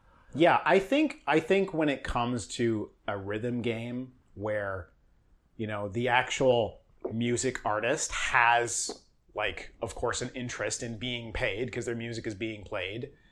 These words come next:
and the game developer has to spend a bunch of time making the, the rhythm tracks that you're actually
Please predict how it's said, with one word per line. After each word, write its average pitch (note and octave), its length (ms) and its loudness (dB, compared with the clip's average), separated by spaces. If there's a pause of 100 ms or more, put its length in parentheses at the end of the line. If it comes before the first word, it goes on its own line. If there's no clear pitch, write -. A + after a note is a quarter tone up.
(280)
and C#3 460 0 (240)
the A#2 220 0
game A#2+ 260 -2
developer A2+ 400 0
has A2+ 180 -4
to - 60 -8
spend B2 300 -2
a A2 40 -4
bunch A2+ 200 -4
of G#2 80 -10
time G2+ 520 -6
making A2+ 760 -4
the, G2+ 320 -6 (160)
the G#2+ 120 -4
rhythm A2+ 380 -4
tracks F#2+ 480 -6
that A2+ 80 -8
you're G#2+ 120 -6
actually F#2 520 -8